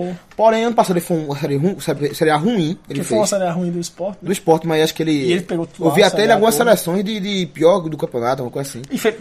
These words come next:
Speaker 2: agora esse ano?
Speaker 1: Não, o primeiro semestre dele foi qualquer coisa.
Speaker 2: Mas fez gols importantes,
Speaker 1: Fez gol,
Speaker 2: né?
Speaker 1: aquele gol no, no Arruda, gol importantíssimo.
Speaker 2: Gol da final do Pernambucano.
Speaker 1: Gol foi Pernambucano.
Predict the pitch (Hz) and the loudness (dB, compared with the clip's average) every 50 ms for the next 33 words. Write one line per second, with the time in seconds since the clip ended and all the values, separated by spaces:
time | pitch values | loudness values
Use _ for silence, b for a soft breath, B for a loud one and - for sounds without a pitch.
0 | 170 - - 190 170 170 170 170 185 185 - - 202 190 170 151 135 - - _ | -10 -8 -8 -6 -4 -2 -2 0 -2 -2 -4 -4 -6 -6 -6 -8 -10 -14 -18 _
1 | _ - - _ _ _ _ _ _ _ - 165 151 143 147 170 160 165 185 196 | _ -20 -20 _ _ _ _ _ _ _ -2 0 0 0 0 -2 0 2 2 2
2 | 180 - - 165 170 170 170 - 160 170 180 180 - 170 180 185 185 180 - - | 0 -2 -6 -2 0 0 0 2 0 -2 0 0 -2 -2 0 0 0 -2 -2 -2
3 | 123 117 123 147 196 - - _ _ _ _ - 196 - 214 165 151 165 165 156 | -4 -4 -4 -4 -8 -12 -14 _ _ _ _ -8 -4 -2 -2 -2 -2 -2 -4 -4
4 | 147 - 170 135 - - 165 160 151 165 160 160 160 147 165 160 151 147 147 160 | -6 -10 -12 -12 -2 2 2 4 6 6 6 4 4 2 2 0 0 0 -2 -2
5 | 156 151 147 151 151 147 147 139 127 131 131 127 127 120 117 131 131 - 147 156 | -2 0 -2 -2 -2 -2 -2 -2 -2 -2 -4 -2 -2 -2 -2 -2 -2 -2 -4 -4
6 | - 185 151 - 127 120 - 160 175 190 196 185 180 170 - - 151 147 156 160 | -4 -6 -6 -6 -8 -8 -4 -4 -6 -4 -4 -4 -4 -4 -4 -4 -4 -4 -2 -2
7 | 156 151 143 - 143 156 151 143 143 147 151 156 175 170 175 175 170 165 156 139 | -4 -6 -8 -8 -10 -10 -10 -8 -4 -4 0 2 2 4 4 4 4 4 2 0
8 | 131 143 139 147 156 165 165 156 - | -2 -2 0 0 0 -2 -2 -6 -10